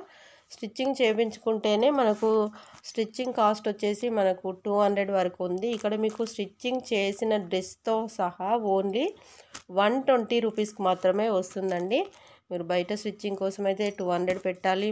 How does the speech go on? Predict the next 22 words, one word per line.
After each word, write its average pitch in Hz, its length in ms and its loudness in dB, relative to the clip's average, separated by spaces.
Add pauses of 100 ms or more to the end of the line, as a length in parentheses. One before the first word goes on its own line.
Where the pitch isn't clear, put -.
మళ్ళీ 175 320 -2
మీకు 170 160 -6
ఎక్స్ట్రా 170 360 -8
మెటీరియల్ 170 440 -4
కూడా 175 120 -4 (120)
కావాలి. 170 400 -4
కాబట్టి 170 380 -6 (480)
మనకు 190 320 -2
స్టిచ్చింగ్ 240 540 -4
చేసిన 208 320 0 (1040)
డ్రెస్ 202 280 -2
అయితే 208 240 -4
అవైలబుల్‌గా 185 560 -2 (100)
ఉంది. 185 240 -4 (600)
టాప్ 226 280 2
మొత్తం 208 380 -2
కూడా 202 220 0
మీకు 202 300 -4 (1700)
వన్ 214 200 2
ట్వంటీ 226 260 4
రూపీస్కి 196 440 0
మాత్రమే 185 340 -2